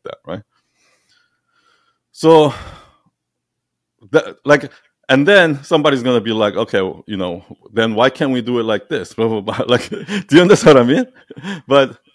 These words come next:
it, the best questions are usually that, the questions that, like, that annoying child asks. "But why? But why do we have to do it like that?" <laughs> Right? But usually when you ask that, that's, that's the thing that everybody else was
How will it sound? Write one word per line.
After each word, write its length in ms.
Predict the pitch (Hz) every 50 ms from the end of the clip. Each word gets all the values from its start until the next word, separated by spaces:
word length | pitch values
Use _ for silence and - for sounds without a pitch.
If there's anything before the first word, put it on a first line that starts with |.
| _ _
it, 200 | 139 147 147 - _ _ _ _ _ _ _ _ _ _ _ _ _ _ _ 110 - - 117 - _ _ -
the 100 | 147 143
best 300 | 113 170 185 196 - -
questions 400 | - 196 190 - 196 175 156 170
are 80 | 151
usually 440 | 131 120 131 143 139 127 143 135 131
that, 280 | 113 117 113 110 104 - _ _
the 80 | 107 98
questions 420 | - - 139 135 - 127 113 104
that, 140 | 101 95 90
like, 200 | 92 92 - _
that 140 | - 101 92 -
annoying 400 | 95 101 104 107 110 107 107 101
child 440 | - - - 107 101 95 92 - -
asks. 440 | 73 78 - - - - - - _ _ _ _ _ _ _ _ _ _
"But 180 | - 117 98 101
why? 500 | 104 120 143 156 139 113 87 82 87 - _ _ _
But 200 | - 110 110 101
why 180 | 104 123 156 180
do 80 | 165 143
we 120 | 127 107
have 160 | 107 98 - -
to 80 | 92
do 160 | 80 87 76
it 40 | 71 73
like 200 | 60 - - _
that?" 160 | - 64 65 -
<laughs> 60 | - - _ _ _ _ _ _ -
Right? 200 | 98 110 - 139 - - _ _ _ _ _ _ _ _ _ _ _ _ _ _ _ _
But 200 | 131 143 143 127
usually 340 | 143 175 190 180 175 180 170
when 180 | 151 143 139 135
you 100 | 139 135
ask 280 | 117 123 135 143 - -
that, 180 | 110 98 87
that's, 300 | 107 107 104 - - - _ _ _ _ _
that's 240 | - 107 110 113 -
the 120 | _ - 107
thing 220 | - 131 123 110
that 120 | 101 98
everybody 400 | 95 98 92 98 90 92 95 90 92
else 260 | 90 98 98 - -
was 160 | 90 90 82